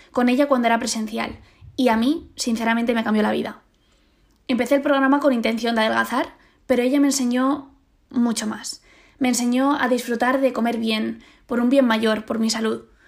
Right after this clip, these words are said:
Por aquel entonces mi salud me daba más bien igual, porque sinceramente mi cuerpo era lo único que me importaba. Pero con su manera de transmitir,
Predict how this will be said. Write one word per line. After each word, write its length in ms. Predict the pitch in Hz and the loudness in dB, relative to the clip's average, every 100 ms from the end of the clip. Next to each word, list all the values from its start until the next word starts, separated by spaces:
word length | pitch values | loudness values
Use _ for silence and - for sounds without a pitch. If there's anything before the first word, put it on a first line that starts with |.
| _ _ _ - | _ _ _ -6
Por 120 | 233 | -4
aquel 160 | 233 | 0
entonces 440 | 269 302 311 302 294 | 2 4 4 2 2
mi 100 | 262 | 0
salud 260 | 226 233 | 0 0
me 120 | 240 226 | 0 0
daba 260 | 233 247 | 2 0
más 140 | 233 226 | 0 -2
bien 140 | 226 | -2
igual, 400 | 220 240 269 339 - | -2 -4 -4 -6 -8
porque 240 | 247 226 | -6 -4
sinceramente 640 | 226 220 226 226 233 233 233 | -4 -2 -2 -2 -2 -2 -2
mi 140 | 226 | -4
cuerpo 480 | 220 240 240 240 269 | -2 -4 -4 -6 -6
era 180 | - 233 | -4 -2
lo 120 | 226 | 0
único 200 | 226 226 | -2 -4
que 60 | 226 | -4
me 60 | 226 | -4
importaba. 580 | 214 220 220 214 - _ _ _ _ | -4 -4 -4 -6 -12 _ _ _ _
Pero 560 | 262 240 233 226 226 262 | -2 0 2 0 -2 -2
con 140 | 247 | -4
su 100 | 233 | -2
manera 280 | 247 240 269 | -2 0 2
de 80 | 302 | 2
transmitir, 560 | 269 226 214 226 233 | 0 -2 -4 -4 -6